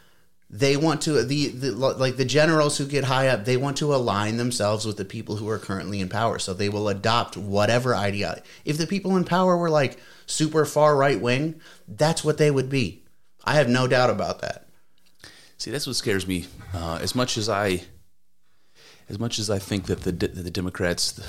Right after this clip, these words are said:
Speaker 2: that the progressives, whatever you wanna call them, have royally fucked us. The whole, not just the people, the system.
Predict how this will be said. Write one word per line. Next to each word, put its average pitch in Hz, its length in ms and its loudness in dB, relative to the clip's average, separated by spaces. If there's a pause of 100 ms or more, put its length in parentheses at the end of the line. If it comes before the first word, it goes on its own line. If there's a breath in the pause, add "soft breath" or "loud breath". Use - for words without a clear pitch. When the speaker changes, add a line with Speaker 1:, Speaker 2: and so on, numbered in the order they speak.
Speaker 2:
that 90 160 -6
the 92 80 -6
progressives, 85 580 -2
whatever 123 280 2
you 95 100 0
wanna 78 140 0
call 76 240 -2
them, 76 260 -6 (120)
have - 480 -8
royally 98 600 2
fucked - 380 -4
us. - 360 -2 (100)
The - 80 -10
whole, - 320 -4
not 107 220 0
just 131 260 -2
the 113 40 -4
people, - 360 -6
the 95 120 -10
system. - 600 0